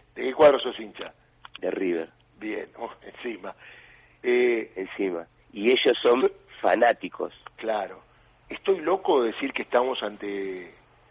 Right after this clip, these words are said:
Speaker 1: un crack que no va a tener techo?
Speaker 2: Y por lo que se está viendo, no. Eh, la gente tiene que tomar en cuenta de que él, en, en tres años, se le vino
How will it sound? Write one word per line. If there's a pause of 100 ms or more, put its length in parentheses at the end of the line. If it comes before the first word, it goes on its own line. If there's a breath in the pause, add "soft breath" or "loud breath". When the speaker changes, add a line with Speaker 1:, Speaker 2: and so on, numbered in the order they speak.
(440)
Speaker 1:
un
crack
que
no
va
a
tener
techo? (1500 loud breath)
Speaker 2:
Y
por
lo
que
se
está
viendo,
no. (420)
Eh, (120)
la
gente
tiene
que
tomar
en
cuenta
de
que
él, (640 soft breath)
en,
en
tres
años, (600)
se
le
vino